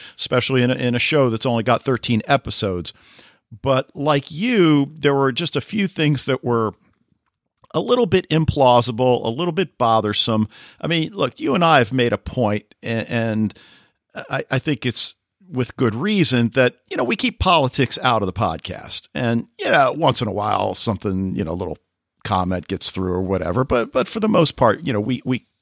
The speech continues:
keep clear of that because people aren't listening to us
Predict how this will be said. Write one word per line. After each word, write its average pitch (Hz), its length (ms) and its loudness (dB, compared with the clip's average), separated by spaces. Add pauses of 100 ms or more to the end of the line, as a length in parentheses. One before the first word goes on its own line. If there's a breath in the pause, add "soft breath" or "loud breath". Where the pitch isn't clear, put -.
(120)
keep - 180 -4
clear 220 220 2
of 127 60 4
that 139 160 4
because 233 240 -6
people - 360 -6
aren't 202 220 0
listening 180 400 -2
to 120 140 -4
us 123 260 0